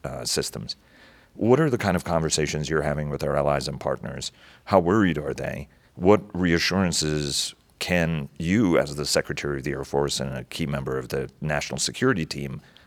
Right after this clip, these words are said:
make? And at what point do you think it starts reflecting in the systems they buy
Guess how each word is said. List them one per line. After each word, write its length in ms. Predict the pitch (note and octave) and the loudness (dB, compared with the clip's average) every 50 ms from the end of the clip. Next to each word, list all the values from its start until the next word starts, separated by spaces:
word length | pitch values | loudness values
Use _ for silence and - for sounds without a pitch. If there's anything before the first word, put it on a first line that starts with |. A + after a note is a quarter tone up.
| _ _ | _ _
make? 400 | - D#2+ D#2+ C#2+ C2+ - - - - - _ _ - _ _ _ _ - - | 0 2 2 2 0 -2 -8 -16 -18 -20 _ _ -20 _ _ _ _ -8 -4
And 100 | F#2 F#2+ | 0 0
at 140 | G2+ G2 G2 | 0 2 2
what 220 | F#2+ B2 - - | 0 0 0 0
point 260 | - B2+ A#2 A#2 A2 | -2 0 0 0 0
do 80 | - F#2+ | 0 0
you 140 | G#2 G2+ F#2+ | 0 0 0
think 260 | - F2+ F2 F#2+ - | 0 -2 -2 0 0
it 100 | E2 D#2 | -2 -2
starts 400 | - - E2 E2 E2 - - - | -2 -2 -2 -2 -2 -4 -6 -2
reflecting 540 | D#2+ D#2+ D2+ - - D2 - - D#2+ D2+ D#2+ | -2 -4 -2 0 -2 -2 -2 -2 -4 -2 -2
in 280 | D#2 C#2+ C#2+ D2 C#2+ | -2 -2 -4 -6 -6
the 120 | C2+ D2+ D2 | -6 -2 0
systems 480 | - - E2 D2 - - E2 E2 D2+ | 2 2 2 0 -2 -4 -4 -4 0
they 140 | - D#2 D2 | 0 0 0
buy 400 | D2 D#2 D2+ E2+ E2 C#2+ C#2+ C#2+ | 0 0 0 0 0 -2 -4 -8